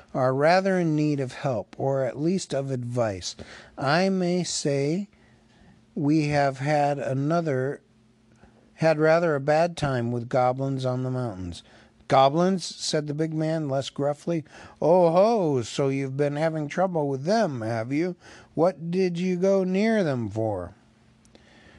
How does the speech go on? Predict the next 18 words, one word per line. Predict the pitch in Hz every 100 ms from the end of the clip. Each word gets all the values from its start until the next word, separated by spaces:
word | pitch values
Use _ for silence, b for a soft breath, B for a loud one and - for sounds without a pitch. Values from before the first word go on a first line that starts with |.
| B -
"We | 139 139 127 123 113
did | 127 123
not | 139 156 131
mean | 131 147 160 151 123 110 104
to. | - 95 92 98
They | 113 127 120
surprised | 110 120 - 143 147 135 120
us | 107 -
at | 110 120
night | 135 139 113 - B B B B
in | 143 131
a |
pass | 120 - 160 127 117 -
which | 127 110
we | 131 120
had | 117 123
to | 107
cross. | 98 131 110 90 -